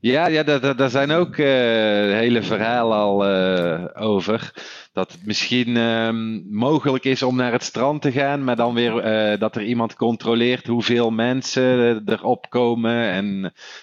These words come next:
dat soort dingen allemaal. Dus dat is allemaal even, eh, afwachten. Ik woon op drie kilometer van het, eh, van het strand. Dus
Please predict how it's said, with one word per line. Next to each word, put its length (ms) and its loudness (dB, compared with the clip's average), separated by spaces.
dat 220 -2
soort 180 -4
dingen 220 0
allemaal. 340 0
Dus 160 -8
dat 180 -4
is 100 -4
allemaal 400 0
even, 300 0
eh, 120 -2
afwachten. 500 -2
Ik 100 -8
woon 400 -2
op 160 -8
drie 180 -2
kilometer 560 0
van 200 -2
het, 260 -6
eh, 280 2
van 180 -4
het 100 -8
strand. 560 -4
Dus 360 -10